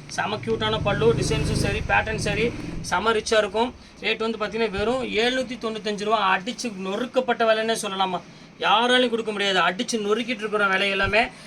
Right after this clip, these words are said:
வந்து பாருங்க, கடையில அசந்துருவீங்க, அசந்து விழுந்துருவீங்க நீங்களே கீழே. ஏன்னா, இந்த அளவுக்கு எப்படி உங்களால கொடுக்க முடியும்னு சொல்லி. இங்க பாருங்க எப்படி இருக்கு பாருங்க.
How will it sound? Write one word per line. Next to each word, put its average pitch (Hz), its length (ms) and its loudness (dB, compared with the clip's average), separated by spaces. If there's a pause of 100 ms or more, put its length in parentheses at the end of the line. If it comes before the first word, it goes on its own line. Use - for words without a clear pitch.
(120)
வந்து 220 300 0
பாருங்க, 233 580 6
கடையில 220 360 6
அசந்துருவீங்க, 240 720 2
அசந்து 240 400 0
விழுந்துருவீங்க 240 500 0
நீங்களே 202 320 -2
கீழே. 202 260 0 (420)
ஏன்னா, 220 60 -6
இந்த 226 240 0
அளவுக்கு 233 240 4
எப்படி 240 220 2
உங்களால 226 320 2
கொடுக்க 233 260 -4
முடியும்னு 220 340 -2
சொல்லி. 202 240 -4
இங்க 190 180 -2
பாருங்க 214 320 0
எப்படி 202 220 -6
இருக்கு 208 100 -8
பாருங்க. 202 360 0